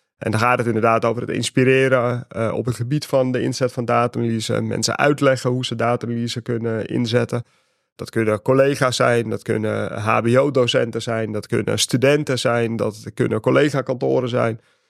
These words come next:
Ik ben met Pieter in gesprek om, eh, te kijken hoe we bij een bepaalde klant data-analyse naar een hoger niveau kunnen brengen. Ik ben met de klant in gesprek hoe we bepaalde problemen op kunnen lossen in de aanlevering van data. En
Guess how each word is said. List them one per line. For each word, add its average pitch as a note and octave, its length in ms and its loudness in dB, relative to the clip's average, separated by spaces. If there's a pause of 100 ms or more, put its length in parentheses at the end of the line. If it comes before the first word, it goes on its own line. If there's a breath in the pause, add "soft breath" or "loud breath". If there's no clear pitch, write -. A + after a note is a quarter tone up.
(220)
Ik G#2+ 180 -6
ben A#2 160 2
met A2+ 200 0
Pieter D3+ 260 2
in C3 140 4
gesprek B2+ 500 0
om, A2+ 300 -4
eh, A#2 80 0
te A2+ 140 -4
kijken A#2+ 360 0
hoe A2+ 140 -2
we A#2+ 320 0
bij A#2 420 0
een A#2 200 -6
bepaalde C#3+ 420 2
klant D3+ 420 2 (520)
data-analyse B2+ 840 2
naar C3+ 240 0
een C3 80 0
hoger C#3+ 280 2
niveau E3 320 4
kunnen D3 280 2
brengen. C3 500 0
Ik A#2+ 300 -4
ben B2+ 160 2
met B2 100 2
de B2+ 60 -2
klant D#3+ 280 2
in C#3+ 80 2
gesprek C3+ 400 0
hoe B2 240 -2
we B2 100 2
bepaalde B2 440 2
problemen C3+ 480 2
op A#2+ 120 -6
kunnen C3 240 0
lossen B2 300 0
in A#2+ 100 -2
de A#2 60 0
aanlevering B2 560 0
van C#3 120 -2
data. D3 540 2
En B2 220 -4